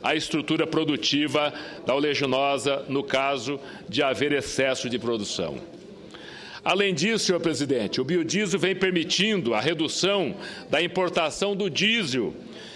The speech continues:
refletindo diretamente no saldo de nossa balança comercial. A edição de cinco por cento de biodiesel a óleo diesel mineral, o chamado B cinco,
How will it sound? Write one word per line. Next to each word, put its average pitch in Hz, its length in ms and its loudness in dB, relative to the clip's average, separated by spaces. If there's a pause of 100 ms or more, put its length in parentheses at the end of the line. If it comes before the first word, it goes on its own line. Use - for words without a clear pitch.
(140)
refletindo 185 760 2
diretamente 175 840 0
no 165 120 -2
saldo 180 640 0 (220)
de 151 120 0
nossa 175 320 2
balança 175 560 2
comercial. 156 840 0 (1400)
A 160 120 4
edição 185 420 0
de 180 100 0
cinco 214 360 0
por 190 180 0
cento 196 380 0
de 135 120 -4
biodiesel 139 760 0 (200)
a 120 120 2
óleo 151 280 2
diesel 123 440 0
mineral, 127 680 2 (220)
o - 80 -2
chamado 139 460 2
B 131 160 -2
cinco, 180 520 -2